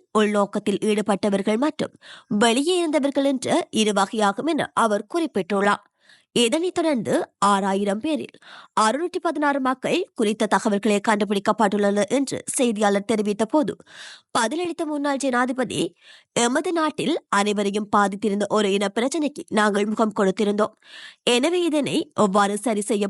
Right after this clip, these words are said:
போகின்றோம் என முயற்சிப்பதற்கு வாய்ப்பளியுங்கள்" என அவர் குறிப்பிட்டுள்ளார். அதேவேளை இரண்டாயிரத்தி ஒன்பதாம் ஆண்டில் முடிவுக்கு வந்த தமிழீழ விடுதலை புலிகளுடனான உள்நாட்டு போரில்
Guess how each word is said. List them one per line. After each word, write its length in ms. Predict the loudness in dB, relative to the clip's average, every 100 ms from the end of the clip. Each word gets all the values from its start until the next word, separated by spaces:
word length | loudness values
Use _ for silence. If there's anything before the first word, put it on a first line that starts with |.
| -2
போகின்றோம் 460 | -2 -2 -2 0
என 120 | 0 0
முயற்சிப்பதற்கு 720 | 0 -2 -4 -2 -2 -2 -2
வாய்ப்பளியுங்கள்" 680 | 2 2 0 -4 -2 -2 -2
என 240 | -2 -2
அவர் 320 | 0 2 0 -2
குறிப்பிட்டுள்ளார். 640 | -2 -2 -2 0 2 2 0 _ _ -20 -20 _ _ 0
அதேவேளை 720 | 0 0 -2 -2 -4 -6 -8 _ _ _ -2
இரண்டாயிரத்தி 440 | 0 2 0 -2 0
ஒன்பதாம் 340 | 0 0 2
ஆண்டில் 380 | 2 2 -2 -4
முடிவுக்கு 440 | -2 0 0 -2 0
வந்த 240 | 2 2 0
தமிழீழ 320 | 2 2 0
விடுதலை 300 | 0 0 -2 -2
புலிகளுடனான 640 | -2 -2 -2 0 0 2 0
உள்நாட்டு 500 | 0 0 0 0 -2
போரில் 320 | -2 -2 -2